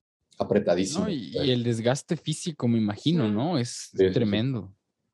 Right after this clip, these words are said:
Speaker 1: Sí, es, sí.
Speaker 2: Sí, sí, es
Speaker 1: Así
Speaker 2: un,
Speaker 1: como
Speaker 2: <laughs> un montón.
Speaker 1: Y pues eso, pues, o sea, y, y siempre, pues siempre tener como hambre de, de, de crecer más, ¿no? O sea, la es-, la escuela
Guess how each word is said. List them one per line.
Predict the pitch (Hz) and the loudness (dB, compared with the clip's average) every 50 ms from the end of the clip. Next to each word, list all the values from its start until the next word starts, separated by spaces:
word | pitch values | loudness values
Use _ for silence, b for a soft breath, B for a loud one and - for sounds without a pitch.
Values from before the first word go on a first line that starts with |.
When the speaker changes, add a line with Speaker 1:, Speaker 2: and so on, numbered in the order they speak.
| 196 196 | -2 0
Speaker 1:
Sí, | - 123 120 113 104 101 101 95 | 4 4 6 6 6 4 2 0
es, | 95 90 90 - - _ _ _ | -8 -10 -10 -14 -20 _ _ _
sí. | - 95 95 95 - - _ _ _ | -2 0 0 0 -4 -14 _ _ _
Speaker 2:
Sí, | _ - 110 104 | _ -10 -8 -6
sí, | 107 120 | -4 -4
es | 113 107 | -2 0
Speaker 1:
Así | 117 117 | 0 2
Speaker 2:
un, | 117 123 120 117 | 2 2 2 2
Speaker 1:
como | 107 - | 4 4
Speaker 2:
<laughs> | |
un | 220 214 156 | 6 6 6
montón. | 156 135 123 117 - 107 107 120 - - - - - - _ _ _ _ - - - - - | 6 4 2 0 -2 -4 -4 -6 -8 -10 -12 -12 -12 -16 _ _ _ _ -20 -20 -20 -2 -2
Speaker 1:
Y | 101 | -2
pues | - - 95 92 - | 2 2 2 4 6
eso, | - - 156 156 127 107 | 4 4 4 2 0 0
pues, | 107 123 143 143 | 4 4 6 6
o | 120 107 | 4 2
sea, | 101 117 120 113 107 104 | 4 6 6 8 8 8
y, | 101 98 92 95 95 - - | 6 6 4 0 -2 -2 -6
y | 101 | -6
siempre, | 101 - 120 117 117 110 135 139 143 127 117 - - - - _ _ _ _ _ _ _ _ _ _ _ _ | 0 4 6 6 6 6 6 6 8 8 8 6 2 -4 -12 _ _ _ _ _ _ _ _ _ _ _ _
pues | _ 101 104 | _ -2 4
siempre | - 117 117 113 143 143 | 4 4 6 6 4 4
tener | 143 123 107 101 107 117 117 120 | 4 4 6 6 6 6 6 4
como | - 139 131 123 113 98 | 0 0 2 4 4 4
hambre | 98 101 110 117 127 127 | 4 4 6 6 6 6
de, | 120 107 101 90 87 - - | 6 6 4 2 0 -6 -10
de, | 101 87 85 85 82 82 85 85 | -10 -8 -6 -4 -4 -4 -4 -6
de | 85 82 85 | -6 -8 -6
crecer | - 87 92 - 101 98 101 | -4 -4 0 2 4 4 6
más, | 101 95 92 92 87 85 | 4 4 4 2 2 0
¿no? | 90 87 98 107 104 92 | -2 0 0 0 -2 -2
O | 90 | -6
sea, | - - 87 - - - _ _ _ _ _ _ _ _ _ _ _ | -12 -14 -14 -14 -14 -18 _ _ _ _ _ _ _ _ _ _ _
la | 104 107 | 0 2
es-, | 107 - - - | 2 2 -2 0
la | 110 101 95 | 4 4 4
escuela | 95 95 - - 104 110 117 123 139 147 123 101 90 - - | 4 2 4 4 6 8 8 8 8 6 6 4 2 -2 -10